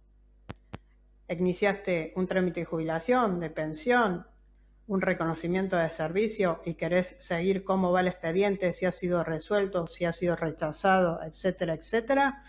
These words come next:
Bueno, vamos a ver estas dos formas de ver tu expediente. Suscríbete al canal y dale clic a la campanita, como siempre les pido.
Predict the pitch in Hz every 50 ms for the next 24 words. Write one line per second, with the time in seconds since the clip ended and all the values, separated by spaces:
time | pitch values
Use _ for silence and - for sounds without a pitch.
0 | - - - - - 185 185 170 170 160 160 170 190 208 220 214 185 190 180 180
1 | 208 226 233 - - 190 - - 175 165 170 175 226 226 226 - - 214 226 240
2 | 262 262 269 269 - - - - - - _ _ - 175 180 175 175 190 202 214
3 | 220 254 - - - - - 170 165 - - - - 170 160 165 156 151 147 147
4 | - - 147 - _ _ _ _ _ _ _ _ _ _ _ _ _ _ - -
5 | _ _ - _ - - - 202 185 - 185 185 196 190 190 185 175 175 - 196
6 | 214 240 269 294 285 - - - 196 175 180 180 180 170 175 180 185 180 180 170
7 | 160 165 160 160 160 165 160 160 156 156 - 156 151 - - - 175 170 170 160
8 | - - 185 180 - 185 180 175 - 175 160 - - 165 156 156